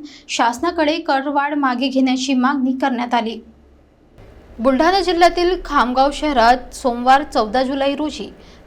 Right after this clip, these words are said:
परमिट रूम व बिअर बार असोसिएशनच्या वतीने तीव्र आंदोलन छेडण्यात आलं.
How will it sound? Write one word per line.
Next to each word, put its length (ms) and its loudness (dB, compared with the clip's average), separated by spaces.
परमिट 400 2
रूम 180 0
व 100 4
बिअर 300 0
बार 220 4
असोसिएशनच्या 840 -4
वतीने 480 -4
तीव्र 320 -4
आंदोलन 500 0
छेडण्यात 440 -6
आलं. 200 -2